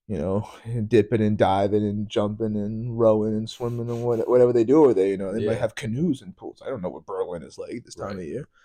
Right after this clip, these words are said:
Speaker 2: I know. Ever
Speaker 1: But
Speaker 2: since they took that wall down.
Speaker 1: <laughs> Yeah, well, it's already been, like, forty-five years. Uh, but no, I think, I think it's a, it's a good thing. We'll,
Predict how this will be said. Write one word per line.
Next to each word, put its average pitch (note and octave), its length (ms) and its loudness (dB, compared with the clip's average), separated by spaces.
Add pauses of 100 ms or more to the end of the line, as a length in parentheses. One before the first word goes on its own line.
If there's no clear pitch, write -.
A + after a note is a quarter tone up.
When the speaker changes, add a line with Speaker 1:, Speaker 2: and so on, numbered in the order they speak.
(180)
Speaker 2:
I F2+ 60 -20
know. E2 160 -20
Ever D#2 100 -20
Speaker 1:
But G#2 280 8
Speaker 2:
since E2+ 200 -6
they - 80 -12
took - 100 -16
that E2 120 -16
wall F2+ 240 -12
down. D2+ 300 -20 (540)
Speaker 1:
<laughs> - 380 -8
Yeah, A#2+ 180 -4 (100)
well, G2 280 -8 (1040)
it's - 100 -20
already - 240 -12
been, F#2+ 260 -10
like, G2 160 -12
forty-five A2 540 -10
years. C#3 180 -12 (320)
Uh, A#2+ 240 8 (420)
but D3 100 4
no, C#3 100 10
I D#3 80 10
think, F3 200 6
I D#3 100 8
think A#3+ 160 6
it's G#3 100 0
a, C#3 180 8 (180)
it's - 140 -2
a D3 60 8
good A#2 240 6
thing. A#2 140 2
We'll, C3 180 4